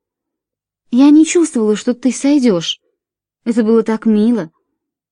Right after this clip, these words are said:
«Но недостаточно мило», — заметил он. «Достаточно мило», — ответила я. «Просто это не было...» Я пожалела, что начала фразу. Мне было ее не закончить.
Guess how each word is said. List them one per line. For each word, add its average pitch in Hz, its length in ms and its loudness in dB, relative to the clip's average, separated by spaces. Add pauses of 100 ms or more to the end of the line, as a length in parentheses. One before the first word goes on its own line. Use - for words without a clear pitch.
(300)
«Но 190 340 -2
недостаточно 190 800 -6
мило», — 151 300 -4 (320)
заметил 180 540 -4
он. 170 160 -8 (580)
«Достаточно 208 720 -6
мило», — 170 240 -4
ответила 170 380 -8
я. 170 240 -8 (800)
«Просто 277 640 0 (280)
это 262 200 0
не 277 220 6
было...» 240 300 2 (1400)
Я 196 360 -4 (360)
пожалела, 240 480 0
что - 160 -10
начала 175 340 -4
фразу. 165 400 -10 (640)
Мне 254 240 0
было 202 320 -2
ее 190 220 0
не 180 100 -2
закончить. 170 680 -10